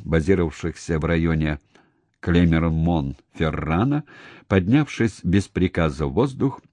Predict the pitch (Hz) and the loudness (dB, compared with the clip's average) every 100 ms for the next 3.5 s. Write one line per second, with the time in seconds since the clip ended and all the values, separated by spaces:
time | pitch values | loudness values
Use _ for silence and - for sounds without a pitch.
0 | _ _ 82 85 73 78 120 117 107 82 | _ _ -2 0 -2 0 2 0 0 -2
1 | 78 101 104 101 - _ _ - 90 92 | 2 2 2 0 -10 _ _ 2 4 4
2 | 87 80 87 117 98 - 101 101 95 78 | 2 0 2 0 -4 -4 -2 0 -2 -2
3 | 95 - - 71 55 | -2 -4 -10 -8 -8